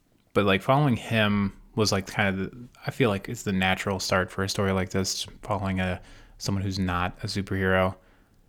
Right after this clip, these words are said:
and having that collateral damage, and that's how he meets Karl Urban's character, who w-, used to be with the F B I.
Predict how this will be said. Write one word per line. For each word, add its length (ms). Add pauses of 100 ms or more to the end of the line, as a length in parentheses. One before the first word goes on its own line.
(160)
and 220
having 400
that 220
collateral 420
damage, 400
and 100
that's 200
how 100
he 100
meets 280
Karl 280
Urban's 280
character, 560
who 340 (1700)
w-, 300
used 280
to 60
be 200
with 180
the 140
F 160
B 160
I. 240